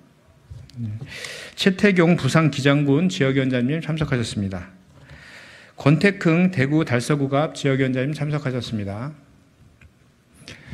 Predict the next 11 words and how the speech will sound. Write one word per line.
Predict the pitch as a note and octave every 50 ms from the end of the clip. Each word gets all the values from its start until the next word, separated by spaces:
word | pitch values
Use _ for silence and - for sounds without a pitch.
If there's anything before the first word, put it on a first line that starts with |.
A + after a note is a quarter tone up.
| - - - - - - - - -
네, | - C3 B2+ B2+ B2 A2+ G2+ - - -
오늘 | - C3+ D3 E3 E3
모두 | D3 C#3+ D#3 D#3 F3 E3 D3+ D#3 F3 G3 F3+
열일곱 | C#3 C3+ D3 C#3+ C#3 D3+ D#3 F#3 F#3+ - -
분의 | F3 E3 D#3 C3+ B2+ C#3+ E3 F#3 F3 -
지역위원장님이 | - - D3 C#3+ C#3 D3+ D3 C#3+ C#3+ C#3 C3+ C#3 C#3 C#3 C3+
지금 | C3+ C3
참석하고 | B2 - D#3 F3 E3+ E3+ F3+ D#3 D3 C3+
계시다는 | A2+ B2 A#2 A#2 - C3+ C3+ C3+
말씀 | B2+ A#2 A2+ A#2 - C3+
드리고요. | B2+ - B2 A#2+ A#2+ A#2 A#2 A2 G#2+ A2 C3+ D#3